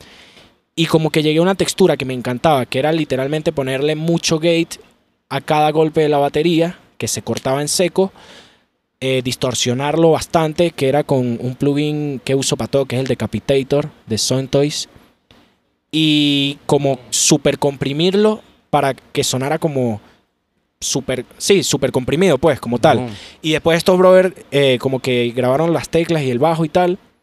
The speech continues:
Speaker 1: y me encantó el sonido. Yo hice como una premezcla muy marcada ya de la textura, pero después le, te escribí a ti, fue pa, pa eso, pues, pa que le dieras como más grandeza al track y aportaras lo tuyo, pues. Pero normalmente mis temas siempre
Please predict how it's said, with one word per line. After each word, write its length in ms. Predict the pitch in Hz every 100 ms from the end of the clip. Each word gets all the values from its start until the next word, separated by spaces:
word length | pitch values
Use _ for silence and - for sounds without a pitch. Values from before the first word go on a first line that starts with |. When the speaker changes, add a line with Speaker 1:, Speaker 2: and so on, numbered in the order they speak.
| - - - _ _
Speaker 1:
y 120 | 151
me 80 | 147
encantó 320 | 139 131 131
el 80 | 151
sonido. 260 | - 180 139
Yo 80 |
hice 180 | 139 -
como 160 | 180 151
una 120 | 160
premezcla 760 | 170 170 180 175 - 190 202 - _ _ _ _ _
muy 200 | 139 151
marcada 400 | 160 160 175 165
ya 140 | 165
de 60 | 170
la 100 | 156
textura, 500 | 135 - - 175 180
pero 260 | 180 135 120
después 260 | 110 127
le, 140 | 131 147
te 220 | - -
escribí 220 | - 110
a 80 | 113
ti, 160 | - 139
fue 180 | -
pa, 260 | 139 147 135
pa 260 | - 107 123
eso, 180 | -
pues, 160 | - 127
pa 100 | 110
que 80 | 107
le 60 |
dieras 220 | 104 113 127
como 180 | 120
más 160 | 110 110
grandeza 400 | 120 127 131 -
al 80 | 120
track 340 | - 156 156
y 140 | 131 120
aportaras 480 | 110 98 110 120
lo 100 | 123
tuyo, 260 | 104 131 110
pues. 220 | - 85 - - - _ _ _ -
Pero 300 | 131 131 - _ - _
normalmente 600 | 123 135 147 151 170 175
mis 200 | 185 139
temas 320 | - 165 180
siempre 720 | 170 - 175 175 165 175 175